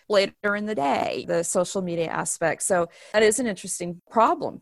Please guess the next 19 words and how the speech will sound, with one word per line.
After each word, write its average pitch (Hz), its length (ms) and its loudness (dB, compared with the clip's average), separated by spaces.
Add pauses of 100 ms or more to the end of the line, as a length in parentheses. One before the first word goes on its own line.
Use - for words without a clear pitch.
because 180 340 -4
we've 180 200 0
gotten 180 340 2
so 170 260 0
used 180 720 -4
to 156 460 -2 (280)
doing 202 400 4
things 160 320 -2
now 156 220 0
a 160 60 -4
certain 156 500 -2
way 156 560 0 (200)
that 160 300 2
some - 240 -2
of 165 100 0
that 156 320 -2
probably 156 440 0
will 156 180 -2
not 156 480 0